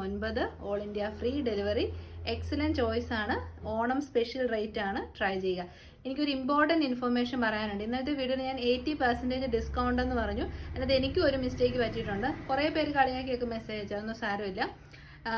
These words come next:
ഇപ്പൊ അഞ്ഞൂറ് രൂപയുടെ പ്രൊഡക്റ്റിന് എയ്റ്റി പെർസെന്റ് ഡിസ്കൗണ്ട് എന്ന് പറഞ്ഞു കഴിഞ്ഞാൽ ആ പ്രൊഡക്റ്റ് നിങ്ങൾക്ക് ഇരുന്നൂറ് രൂപയ്ക്ക് തരണം. അങ്ങനല്ല നമ്മൾ ഉദ്ദേശിച്ചത്, profit-ിന്റെ ഡിസ്കൗണ്ട് ആണ് ഉദ്ദേശിച്ചത്. ഇപ്പൊ ഒരു പ്രൊഡക്റ്റ് നമ്മൾ സെൽ ചെയ്യുമ്പോൾ നൂറ് രൂപയാണ് നമുക്ക് കിട്ടുന്നതെങ്കിൽ അതിന്റെ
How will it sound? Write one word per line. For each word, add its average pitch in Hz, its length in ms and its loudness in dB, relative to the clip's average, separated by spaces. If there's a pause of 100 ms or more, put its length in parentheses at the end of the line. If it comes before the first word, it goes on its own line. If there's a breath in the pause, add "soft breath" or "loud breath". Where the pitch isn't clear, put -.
(140)
ഇപ്പൊ 247 160 4
അഞ്ഞൂറ് 320 300 4
രൂപയുടെ 302 200 4
പ്രൊഡക്റ്റിന് 269 380 0
എയ്റ്റി 262 220 -2
പെർസെന്റ് 254 340 0
ഡിസ്കൗണ്ട് 247 440 0
എന്ന് 262 160 0
പറഞ്ഞു 233 240 -2
കഴിഞ്ഞാൽ 247 240 0 (220)
ആ 269 40 2 (100)
പ്രൊഡക്റ്റ് 240 400 -2
നിങ്ങൾക്ക് 220 340 -6
ഇരുന്നൂറ് 262 380 -4
രൂപയ്ക്ക് 330 480 -4
തരണം. 214 300 0 (640 loud breath)
അങ്ങനല്ല 269 460 2 (140)
നമ്മൾ 220 240 -2
ഉദ്ദേശിച്ചത്, 196 460 -2 (180)
profit-ിന്റെ 330 680 4 (100)
ഡിസ്കൗണ്ട് 247 480 2
ആണ് 196 140 2
ഉദ്ദേശിച്ചത്. 185 300 -2
ഇപ്പൊ 254 180 -2
ഒരു 311 160 0
പ്രൊഡക്റ്റ് 254 420 0
നമ്മൾ 247 160 2 (120)
സെൽ 226 200 -2
ചെയ്യുമ്പോൾ 220 360 -2
നൂറ് 277 200 -2
രൂപയാണ് 233 300 -2 (100)
നമുക്ക് 214 320 -6
കിട്ടുന്നതെങ്കിൽ 208 1000 -4 (500 loud breath)
അതിന്റെ 311 240 2